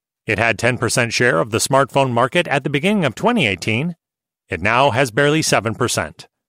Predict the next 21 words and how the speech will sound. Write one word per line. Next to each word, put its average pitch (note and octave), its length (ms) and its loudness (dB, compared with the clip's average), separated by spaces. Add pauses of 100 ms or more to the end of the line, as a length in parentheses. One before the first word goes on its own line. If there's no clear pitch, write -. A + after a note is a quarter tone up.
(420)
Almost D#3+ 400 2
all F3+ 200 2
smartphone B2 480 0
makers D#3 400 0
have C3+ 120 0
seen D3 200 -2
shipments C3 480 -2
decline C3+ 400 0
in D3+ 80 -2
China. F#2+ 420 -2 (540)
The G2 80 0
exemption? B2 640 0 (500)
Huawei, G#2+ 640 2 (500)
whose D3+ 160 0
market F3+ 320 2
share E3 220 4
and A#2+ 120 0
sales D3+ 360 0
have C3+ 160 0
modestly C#3+ 500 0
increased, D#3+ 520 0